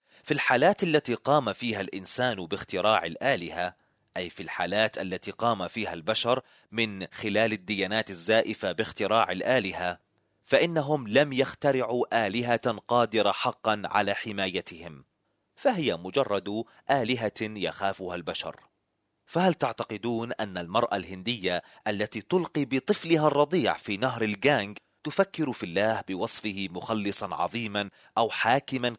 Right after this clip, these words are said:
كونيا عظيما أو شخصا يريد تخليصها من مشاكلها؟ قطعا لا،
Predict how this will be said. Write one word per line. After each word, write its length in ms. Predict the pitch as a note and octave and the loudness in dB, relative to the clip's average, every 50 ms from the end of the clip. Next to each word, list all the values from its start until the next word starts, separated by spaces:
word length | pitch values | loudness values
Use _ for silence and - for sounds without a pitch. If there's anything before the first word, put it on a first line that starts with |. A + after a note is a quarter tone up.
| _ | _
كونيا 520 | - B2+ A#2+ A2 G2+ C3 F3+ E3+ D3 D3 B2+ | 0 0 0 2 0 0 -2 2 2 2 2
عظيما 640 | G#2 - G2 G2+ - A2+ G#2 G2 F#2 G2 G2+ G2 - _ _ _ _ _ _ _ - | 2 2 2 2 2 0 -2 0 0 -2 -2 -2 -8 _ _ _ _ _ _ _ 0
أو 120 | E3 D3 | 0 0
شخصا 480 | - - A#2+ - - - - B2 B2+ A#2+ | 0 -2 -2 -2 -2 -2 -2 -2 -2 -2
يريد 440 | F#2+ E2+ E2 F2+ G#2 A2 G2+ G2+ F2+ | -6 -6 -4 -2 -4 -4 -4 -6 -6
تخليصها 840 | - G#2 - - - F#2+ A2+ D#3 E3 - - G#2 E2 F2+ F#2+ F#2 - - - _ _ | -6 -8 -8 -8 -8 -4 -2 0 0 0 0 0 0 2 0 0 0 -2 -12 _ _
من 180 | F#2 G#2+ F#2+ D#2+ | -4 -4 -4 -4
مشاكلها؟ 720 | E2+ - - F#2 F2 - - A2 G2 G2+ F#2+ C#3 D#3+ D#3 - _ _ _ _ _ _ _ _ _ _ _ _ _ _ _ - | -6 -4 -4 -4 -4 -2 -2 -2 -2 0 -2 -2 -4 -4 -8 _ _ _ _ _ _ _ _ _ _ _ _ _ _ _ 2
قطعا 340 | G#3+ G#3 - D#3 - C#3+ A#2 | 2 2 2 2 2 2 0
لا، 340 | G#2+ - F2+ D#2+ - - | 2 0 0 0 -2 -6